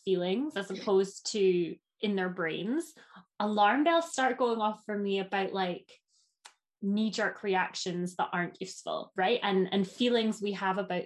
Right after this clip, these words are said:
things that are counterintuitive, and that if you deep dive topics or facts or research, you understand things differently.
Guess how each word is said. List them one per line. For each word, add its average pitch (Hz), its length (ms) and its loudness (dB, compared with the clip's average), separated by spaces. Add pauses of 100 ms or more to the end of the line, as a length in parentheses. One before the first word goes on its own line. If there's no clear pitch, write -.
things 185 280 -2
that - 160 -4
are 180 200 -6
counterintuitive, 196 1080 0 (140)
and 196 180 -2
that 185 140 -2
if 190 180 -8
you 190 320 2 (320)
deep 202 240 -8
dive 190 320 0
topics - 600 -6
or 180 100 -8
facts - 580 -6
or 180 100 -2
research, 185 640 -2 (340)
you 202 160 2
understand 190 580 0
things 175 240 -4
differently. - 640 -8